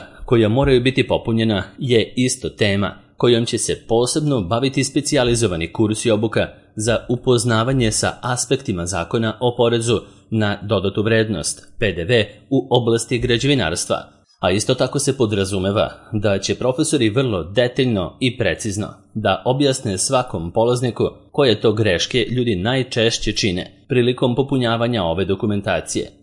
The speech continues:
Naravno da će im objasniti i kako u skladu sa navedenim zakonom mogu već načinjene propuste da isprave, a da bi oni imali najmanje mogući loš efekat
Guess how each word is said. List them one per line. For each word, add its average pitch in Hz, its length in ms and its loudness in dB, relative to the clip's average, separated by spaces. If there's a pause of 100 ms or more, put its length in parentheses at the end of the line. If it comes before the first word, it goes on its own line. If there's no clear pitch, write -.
Naravno 98 520 0
da 101 160 -2
će - 160 -2
im 117 80 0
objasniti 117 680 0
i 123 120 -2
kako 143 280 0
u 123 60 2
skladu 127 360 0
sa - 160 -2
navedenim 92 440 -2
zakonom 107 520 0 (260)
mogu 120 460 0
već 127 260 -2
načinjene 123 600 -2
propuste 101 540 -4
da 123 120 -4
isprave, 92 560 -2 (180)
a 113 140 -4
da 104 120 0
bi 104 280 0
oni 123 320 0
imali 123 340 2
najmanje 120 560 0
mogući 107 400 -2
loš 92 380 -2
efekat 120 440 -2